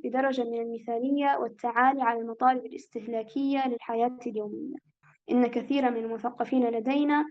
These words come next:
يعتقدون أن المزيد من الرفاهية للناس والمزيد من الإصلاحات السياسية والاجتماعية سوف يوفر غطاء كافيا للإجابة على الأسئلة التي يطرحها الإنسان بشأن مصيره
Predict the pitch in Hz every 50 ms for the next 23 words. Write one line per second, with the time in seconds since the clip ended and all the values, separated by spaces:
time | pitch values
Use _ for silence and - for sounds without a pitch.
0 | - _ _ - - 240 233 - - 247 254 247 240 240 285 302 285 269 254 220
1 | 240 240 233 233 233 233 226 262 277 254 240 226 226 226 226 220 220 220 - 240
2 | 233 240 269 262 247 247 - 233 220 226 226 233 233 226 233 - - - 247 226
3 | 220 220 220 214 254 262 247 226 226 220 - - - - 240 226 233 - 254 254
4 | 254 _ _ _ _ - - - - 226 226 220 - 262 254 247 247 233 220 220
5 | - - - - 226 220 220 226 233 262 277 285 302 294 302 302 - - - _
6 | _ _ - - 294 311 311 302 262 240 247 262 269 269 - 262 247 233 220 220
7 | - 247 254 - 233 226 226 - 240 233 247 247 - 262 254 247 233 - - 220
8 | 247 254 254 254 240 247 247 233 220 226 220 - - 277 269 - 277 247 240 240
9 | 240 247 - 240 220 214 247 254 254 254 247 226 - - 226 214 - 262 262 262
10 | 247 226 - - - 262 - 233 233 226 226 - - 277 269 254 247 240 220